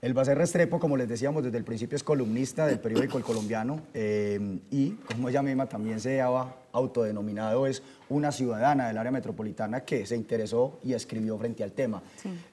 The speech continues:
Speaker 1: Elba C, ¿qué ha podido recoger usted? ¿Qué ha podido hablar con la gente del común frente a este tema? ¿Cuáles son las expectativas de los ciudadanos frente a esta situación del área metropolitana?
Speaker 2: Pues la respuesta fue muy positiva.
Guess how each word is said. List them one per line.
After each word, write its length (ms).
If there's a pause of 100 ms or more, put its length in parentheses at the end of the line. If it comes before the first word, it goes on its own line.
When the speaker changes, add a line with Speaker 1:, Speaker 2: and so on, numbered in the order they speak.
(100)
Speaker 1:
Elba 240
C, 200
¿qué 180
ha 160
podido 540
recoger 400
usted? 520
¿Qué 120
ha 80
podido 260
hablar 240
con 160
la 80
gente 380
del 200
común 440
frente 320
a 20
este 180
tema? 300
¿Cuáles 300
son 200
las 140
expectativas 760
de 80
los 120
ciudadanos 580 (300)
frente 300
a 60
esta 540
situación 380
del 100
área 140
metropolitana? 560 (720)
Speaker 2:
Pues 140
la 120
respuesta 500
fue 120
muy 160
positiva. 760